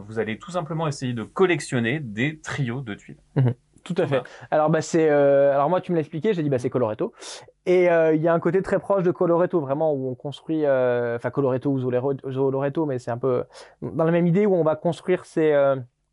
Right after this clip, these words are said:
Speaker 2: ces petits paquets, et puis il faut s'arrêter au bon moment pour choisir, euh, pour choisir un paquet.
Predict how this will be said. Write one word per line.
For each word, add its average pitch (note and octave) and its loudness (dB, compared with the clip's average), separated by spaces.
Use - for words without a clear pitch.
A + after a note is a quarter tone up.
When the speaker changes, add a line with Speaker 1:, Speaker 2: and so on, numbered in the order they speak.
Speaker 2:
ces C#3+ -4
petits C3+ -10
paquets, D#3+ 0
et D#3 0
puis - -12
il - -20
faut C3 -10
s'arrêter B2+ -2
au C#3+ 0
bon C3 -4
moment C3 -4
pour B2 -12
choisir, B2+ -2
euh, A2 2
pour B2+ -10
choisir C3 -6
un B2+ -4
paquet. C3 -4